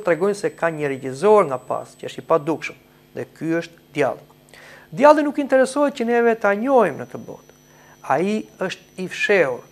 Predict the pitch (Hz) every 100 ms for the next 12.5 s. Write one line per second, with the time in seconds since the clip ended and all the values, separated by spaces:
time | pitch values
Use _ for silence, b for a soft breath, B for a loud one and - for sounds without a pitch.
0 | - - - 160 - 139 151 180 139 123
1 | 117 135 139 135 143 143 160 202 208 -
2 | - - 233 233 - - - B B B
3 | B - 170 190 - 185 156 285 226 175
4 | 233 233 233 247 - 147 143 135 - 202
5 | 214 - 175 175 139 113 - _ 143 139
6 | 135 214 220 160 147 156 208 233 226 B
7 | B - 135 131 202 220 220 208 196 180
8 | 196 185 151 139 - 196 160 170 175 -
9 | 147 - 165 135 - 202 135 B B B
10 | 139 180 175 - 143 131 147 170 170 -
11 | _ 131 120 147 190 247 233 156 175 190
12 | 208 - - 151 -